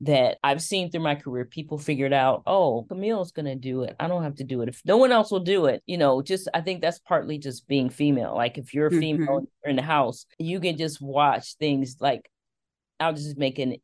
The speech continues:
Speaker 1: up an example. You can watch the dishes pile up in the sink and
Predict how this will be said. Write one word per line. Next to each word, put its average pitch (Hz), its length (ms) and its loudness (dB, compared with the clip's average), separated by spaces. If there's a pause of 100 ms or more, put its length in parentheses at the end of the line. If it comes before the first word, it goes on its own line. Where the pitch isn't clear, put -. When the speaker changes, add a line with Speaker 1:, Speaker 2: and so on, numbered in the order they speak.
Speaker 1:
up 123 180 -4
an 127 100 -4
example. 113 600 -6
You 180 120 -6
can 185 140 0
watch 160 240 2
the 151 120 -2
dishes 139 500 -2
pile 135 340 0
up 120 120 -6
in 123 100 -6
the 113 60 -6
sink 117 460 -8 (440)
and 131 360 0